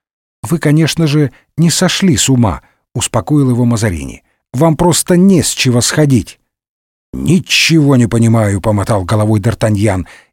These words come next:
«Я хочу пипи», снова вмешался в разговор второй Людовик. «Но как бы это вам объяснить?»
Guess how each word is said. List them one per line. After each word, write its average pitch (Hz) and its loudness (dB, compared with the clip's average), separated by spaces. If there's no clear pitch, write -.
«Я 165 2
хочу 180 0
пипи», 170 2
снова 127 2
вмешался 117 0
в 110 -2
разговор 120 0
второй 135 2
Людовик. 127 -2
«Но 135 0
как 170 0
бы 160 0
это 165 -2
вам 156 2
объяснить?» 147 0